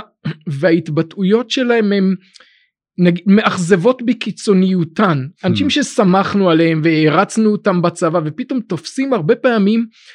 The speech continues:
Speaker 1: צד קיצוני בעולם הפוליטי, עם חשיבה שהיא לא תמיד מורכבת והיא לא תמיד מרשימה, ואתה אומר לעצמך,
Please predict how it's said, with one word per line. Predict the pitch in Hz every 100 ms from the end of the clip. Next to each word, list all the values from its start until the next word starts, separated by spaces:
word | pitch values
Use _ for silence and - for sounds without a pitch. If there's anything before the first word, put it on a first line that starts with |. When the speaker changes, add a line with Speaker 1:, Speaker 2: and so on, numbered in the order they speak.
| - - _
Speaker 1:
צד | - 220
קיצוני | 220 247 - 214 175 185 214
בעולם | 190 180 180 180
הפוליטי, | 170 185 175 175 180
עם | 180
חשיבה | 202 - 214
שהיא | 233 214 156
לא | 156 233
תמיד | 247 226
מורכבת | 208 190 156 202 185 156
והיא | 143 143
לא | 196
תמיד | 240 220 196
מרשימה, | 208 165 - 196 190
ואתה | 175 175
אומר | 190
לעצמך, | 202 214 220